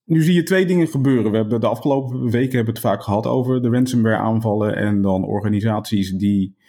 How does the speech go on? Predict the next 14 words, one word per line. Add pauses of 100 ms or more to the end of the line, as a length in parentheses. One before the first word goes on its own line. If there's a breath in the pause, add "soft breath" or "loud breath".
(380 soft breath)
na
een,
een
ransomware
aanval
vrij
overtuigd
melden
dat
er
geen
data,
eh,
gestolen